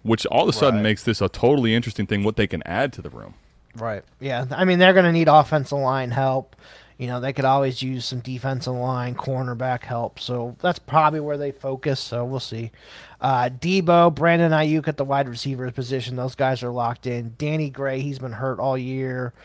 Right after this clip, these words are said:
Speaker 2: Juwan Jennings is a free agent. That's a guy that they've had for a while. They could move on from him.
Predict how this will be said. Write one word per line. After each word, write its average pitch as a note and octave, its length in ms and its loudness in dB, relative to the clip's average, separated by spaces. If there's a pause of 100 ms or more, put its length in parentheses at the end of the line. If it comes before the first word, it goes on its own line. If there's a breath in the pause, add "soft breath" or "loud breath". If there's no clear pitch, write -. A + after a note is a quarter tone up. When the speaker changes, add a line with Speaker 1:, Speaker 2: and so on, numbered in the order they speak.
(260 loud breath)
Speaker 2:
Juwan D#3 400 2
Jennings C#3+ 480 0
is D3 140 2
a C#3 80 2
free D3 320 0
agent. C#3+ 320 0
That's B2+ 180 -6
a B2+ 60 -6
guy B2+ 240 0
that A#2+ 140 -6
they've B2+ 180 -6
had A#2+ 280 -4
for A#2 140 -8
a A#2+ 60 -6
while. B2 400 -2
They C3 160 -4
could C3 400 -2
move C#3 180 0
on C3 220 0
from B2 180 -8
him. C3 420 -6